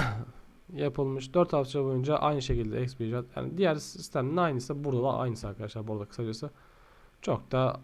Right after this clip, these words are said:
tekrar tekrar anlatmaya gerek yok. Hepsi aynı olacak. Değişen herhangi bir şey yok. Ee, videoyu çok fazla uzatmak istemiyorum. Artık kısa keseceğim. Her zaman dediğim gibi Allah inşallah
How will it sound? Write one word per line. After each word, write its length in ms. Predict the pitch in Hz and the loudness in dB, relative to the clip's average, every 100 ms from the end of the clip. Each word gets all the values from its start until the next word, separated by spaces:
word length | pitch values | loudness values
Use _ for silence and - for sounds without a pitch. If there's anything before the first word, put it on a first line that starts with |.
| - - - - - | -16 -20 -20 -12 2
tekrar 380 | 143 131 113 113 | 2 2 -2 -2
tekrar 140 | 113 | -2
anlatmaya 380 | 120 117 98 95 | -2 -2 -4 -4
gerek 400 | 127 135 120 131 | 0 0 0 -2
yok. 100 | 131 139 | -6 -4
Hepsi 420 | 110 - 131 131 - - | -6 -4 -6 -6 -6 -2
aynı 260 | 117 95 | -2 -2
olacak. 320 | 90 92 135 135 - - - - - | -6 -4 -6 -6 -20 -20 -20 -8 0
Değişen 360 | 147 127 131 | 2 4 4
herhangi 580 | 123 110 127 123 110 95 | 2 -2 0 0 -2 -4
bir 40 | |
şey 240 | 95 98 98 | -4 -4 -2
yok. 260 | 131 - - - - - - - - - - _ - | -4 -6 -20 -20 -20 -20 -20 -20 -20 -20 -20 _ 0
Ee, 300 | 156 156 156 | 4 6 8
videoyu 240 | 175 156 160 | 8 6 4
çok 160 | 170 | 2
fazla 220 | - 143 131 | 0 2 2
uzatmak 280 | 123 127 | 2 0
istemiyorum. 440 | 131 - 123 113 120 - | 0 2 4 2 0 -4
Artık 280 | 117 - - | -4 -4 -6
kısa 200 | - 135 | -4 -2
keseceğim. 420 | 131 - 127 127 120 - - - - - | 2 2 2 -2 -4 -12 -20 -20 -20 -8
Her 120 | 135 123 | -2 0
zaman 260 | 120 120 | 0 -2
dediğim 240 | 117 120 107 | -2 -2 -2
gibi 240 | 117 117 | -4 -2
Allah 280 | 120 120 120 | -2 -2 -2
inşallah 440 | 117 110 101 120 | -2 -4 -4 -4